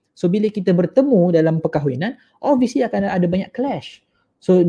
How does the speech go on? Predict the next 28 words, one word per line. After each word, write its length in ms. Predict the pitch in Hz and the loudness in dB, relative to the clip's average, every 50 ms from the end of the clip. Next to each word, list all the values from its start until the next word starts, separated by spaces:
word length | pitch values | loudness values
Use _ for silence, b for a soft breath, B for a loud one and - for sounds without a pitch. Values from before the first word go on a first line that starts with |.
| 156 | 4
that, 200 | 175 240 247 240 160 | 4 4 4 4 2
that 180 | 165 233 254 - - | 0 0 0 -2 -4
is 160 | 190 - - | -8 -6 -6
why 240 | 190 226 233 196 165 | -4 -2 -2 -2 -2
kita 240 | 165 165 165 - 175 | -4 -4 -4 -2 -2
jangan 240 | 190 196 196 - - | -2 -2 -2 -4 -4
assume 600 | 180 - - - - 262 269 285 294 254 214 175 156 | -8 -8 -10 -8 -2 0 2 4 6 6 6 6 6
benda-benda 360 | 185 190 214 202 214 226 254 | 6 4 4 4 4 4 2
ni. 200 | 277 247 156 - - _ _ _ _ _ _ _ _ _ _ _ _ _ _ _ - | 0 -2 -6 -8 -12 _ _ _ _ _ _ _ _ _ _ _ _ _ _ _ -12
Jangan 240 | - 151 170 185 175 | -8 -6 -6 -6 -6
assume. 480 | 185 165 - - 233 233 208 147 113 104 _ _ _ _ | -10 -12 -10 -8 -6 -4 -4 -4 -6 -10 _ _ _ _
Tanya, 480 | - 160 160 202 208 220 226 202 156 131 - _ _ | -20 -14 -10 -8 -6 -6 -6 -6 -6 -10 -14 _ _
tanya, 480 | _ 175 185 214 240 254 247 175 147 - _ | _ -10 -8 -6 -4 -4 -4 -6 -6 -8 _
confirm. 520 | - 196 208 202 - - 226 175 127 120 - - _ _ _ _ _ _ _ _ _ _ | -4 -4 -4 -2 -2 0 0 0 0 -2 -6 -14 _ _ _ _ _ _ _ _ _ _
Tanya 240 | - 185 208 233 226 214 | -4 0 2 2 2 2
sebab 160 | 202 202 175 | 0 0 -2
nak 160 | 180 - - | -4 -6 -4
confirm. 480 | 208 214 202 214 - 220 185 139 120 - _ _ _ _ _ _ _ _ _ _ _ _ _ _ _ - | -4 -4 -4 -2 -2 -2 -2 -4 -6 -10 _ _ _ _ _ _ _ _ _ _ _ _ _ _ _ -8
Alright? 400 | 131 143 190 226 226 220 - - | -4 -4 -2 -4 -4 -8 -6 0
Communicate. 720 | - 190 208 214 214 220 214 - - 185 127 - - _ _ _ _ | 2 4 4 4 4 2 0 -2 -4 -4 -6 -6 -10 _ _ _ _
Kenal 280 | _ - 190 214 208 196 | _ -2 -2 -2 -2 -4
pasti 340 | - 214 208 - - 220 190 | -6 -10 -10 -6 -2 0 2
bagaimanakah 640 | 151 147 170 160 180 185 202 214 214 220 220 190 175 | 2 2 2 2 2 0 0 -2 -2 -4 -4 -6 -8
cara 260 | - - 190 185 185 - | -4 -4 -2 -2 -2 -2
each 180 | 190 180 - | -4 -4 -2
other 240 | 196 190 175 180 180 | 0 0 0 0 -2
communicate 600 | 185 - 175 175 175 175 170 - - - - - | -2 -2 -2 0 0 -2 -4 -6 -10 -12 -12 -12
tu. 40 | 139 | -16